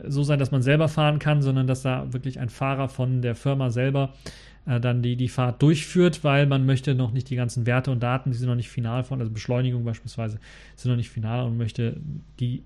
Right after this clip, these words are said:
also noch nicht raushauen für die Leute, <laughs> die da eventuell ein bisschen was zu neugi-, neugierig sind. Dann soll das Ganze natürlich dank seiner ganzen Kamera und, und Rundumsicht auch die Möglichkeit haben, autonom zu fahren. Level zwei Autonomie soll in China bereits schon,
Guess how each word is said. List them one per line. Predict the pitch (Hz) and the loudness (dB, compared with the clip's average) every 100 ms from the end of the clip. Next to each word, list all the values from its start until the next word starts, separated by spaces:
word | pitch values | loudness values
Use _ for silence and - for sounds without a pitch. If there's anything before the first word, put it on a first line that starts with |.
| - | -10
also | 120 113 | -4 -2
noch | 117 | 0
nicht | 113 - | -2 -4
raushauen | - 110 110 123 110 | -4 -4 -2 -2 -2
für | - | -4
die | 110 | -6
Leute, | 113 107 107 | -4 -2 0
<laughs> | |
die | - - | -2 -2
da | 120 165 | -2 -2
eventuell | 127 120 117 104 - - - | 0 0 -2 -4 -8 -20 -6
ein | 156 | 2
bisschen | 143 | 4
was | 135 120 | 4 0
zu | - 156 | 0 2
neugi-, | 131 123 113 104 101 - | 4 2 0 -2 -6 -6
neugierig | 117 117 113 107 107 98 | -2 0 0 -2 -4 -6
sind. | - 104 101 - - - - | -8 -12 -12 -16 -20 -20 -4
Dann | - 165 | 4 4
soll | 196 | 6
das | 190 151 | 4 4
Ganze | 165 170 | 2 2
natürlich | 175 151 175 165 | 0 2 2 2
dank | 151 143 | 2 2
seiner | 139 139 139 | 2 0 0
ganzen | 135 131 127 | 0 -2 0
Kamera | 135 160 151 143 | 2 2 2 2
und, | 131 | 0
und | 147 139 143 - | 0 -2 -4 -10
Rundumsicht | 143 147 170 - 151 147 156 - | -2 0 0 0 0 2 -2 -4
auch | - 135 | -4 -2
die | 143 | 0
Möglichkeit | 139 147 139 139 131 | 0 -2 -2 -2 0
haben, | 131 131 | 0 2
autonom | 127 131 123 151 190 | 0 0 2 2 0
zu | 190 | -4
fahren. | 151 180 175 165 | -4 -2 0 0
Level | 147 139 | 0 -2
zwei | - 151 | -2 -4
Autonomie | 151 143 143 135 139 143 147 - - - - - | -2 -2 -2 0 0 0 0 -6 -20 -20 -20 -8
soll | 127 110 135 147 | -4 0 2 2
in | 143 | 2
China | 123 147 143 | -2 2 2
bereits | 131 120 120 127 - | 2 2 0 0 -2
schon, | - 123 123 | -2 0 0